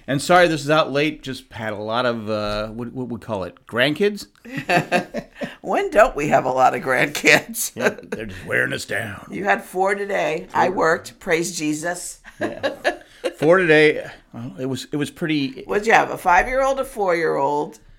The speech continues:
Speaker 2: uh, fourteen, right? Fourteen-month-old?
Speaker 1: Fifteen-month-old.
Speaker 2: Fifteen-month-old and a six-month-old. How'd it
Speaker 1: He's
Speaker 2: go?
Speaker 1: seven-month-old, isn't he?
Speaker 2: He's not seven yet. He'll be
Speaker 1: Well,
Speaker 2: seven in November.
Speaker 1: either way,
Speaker 2: Sixteenth.
Speaker 1: it is November.
Speaker 2: It is, no, the sixteenth. Today's the, what is, oh, today's your
Speaker 1: I
Speaker 2: s-,
Speaker 1: was double
Speaker 2: today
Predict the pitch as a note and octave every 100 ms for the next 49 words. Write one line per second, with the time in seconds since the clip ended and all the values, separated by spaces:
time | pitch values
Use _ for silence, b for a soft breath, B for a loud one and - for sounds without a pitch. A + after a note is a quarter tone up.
0 | _ - - C#3+ C#3 C3+ C#3 _ _ F#3+
1 | G#3 A3 G#3 F3 D#3+ - B3 F#4 - G3
2 | G3 A3+ A#3 A#3+ A#3 - G#3+ G#3 A3+ G#3+
3 | G3+ G3 F#3+ F#3+ - E3 E3 E3+ D#3+ D3+
4 | C#3 A2 - _ - - - - F4 D#3
5 | C3 D#2 - E2+ F#2+ G2 F4+ G#4+ G4+ F#4
6 | F4 F4+ A#3 G3 D3 D3+ G3 F#3+ F3 E3+
7 | D#3+ D#3 A#2+ B2+ - C#3+ A#2 G2+ D#2+ -
8 | - F3 - D3 G2+ C3 A2 G2+ F#2 F2
9 | - G#2+ - C#3 C3+ - - G#3 A3 F3
10 | E3 - F#3+ G#3+ E3 F3 E3+ E3+ D3+ C#3+
11 | - A4+ - F#3 - F3+ - D#3 F3 D#3
12 | F3 E3+ - C4+ C4